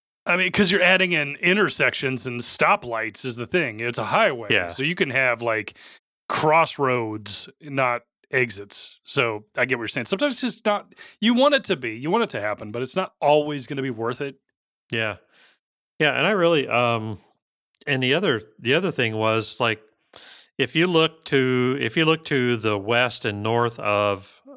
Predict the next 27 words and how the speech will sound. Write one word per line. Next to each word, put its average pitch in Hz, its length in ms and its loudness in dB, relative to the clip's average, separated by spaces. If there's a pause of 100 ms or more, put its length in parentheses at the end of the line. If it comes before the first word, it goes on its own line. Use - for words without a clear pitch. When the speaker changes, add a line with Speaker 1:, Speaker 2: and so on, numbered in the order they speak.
(100)
Speaker 2:
uh, 90 440 -4 (380)
of 104 140 -2
Georgetown 107 600 0
on 98 100 -4
a 101 40 -6
map, 101 380 -2 (440)
uh, 110 180 2
you'll 127 180 4
see 143 200 0
U 127 320 2
S 151 180 0
one 139 200 0
twenty-seven, 107 840 -2 (560)
and 113 160 0
you'll 127 140 2
see, 143 520 -2
like, 113 380 0
ten 156 260 2
miles 131 500 2
to 127 180 0
the 117 120 0
east, 123 520 -2
you'll 120 100 0
see 120 220 -2
Kentucky 117 440 -4
two 131 200 -2
twenty-seven. 87 800 -4